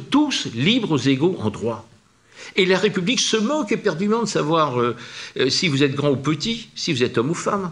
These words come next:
si vous êtes chauve ou chevelu, si vous êtes homo ou hétéro, si vous êtes blanc, noir ou rouge, si vous êtes homme ou femme. La République ne reconnaît que des femmes et des hommes libres et égaux en droit.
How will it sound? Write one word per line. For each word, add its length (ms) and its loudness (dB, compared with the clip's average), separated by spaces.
si 180 -6
vous 140 -2
êtes 120 0
chauve 440 0
ou 80 -4
chevelu, 380 0
si 180 -2
vous 100 2
êtes 120 0
homo 340 2
ou 120 2
hétéro, 360 0
si 120 -2
vous 80 0
êtes 120 0
blanc, 240 4
noir 320 2
ou 60 2
rouge, 340 -2
si 200 -2
vous 140 4
êtes 220 0
homme 240 2
ou 60 -6
femme. 400 -2
La 120 2
République 460 -2
ne 80 0
reconnaît 460 -2
que 100 -6
des 140 -2
femmes 300 -2
et 60 -2
des 240 -2
hommes 180 -4
libres 520 -4
et 40 -4
égaux 240 -6
en 60 -10
droit. 200 -16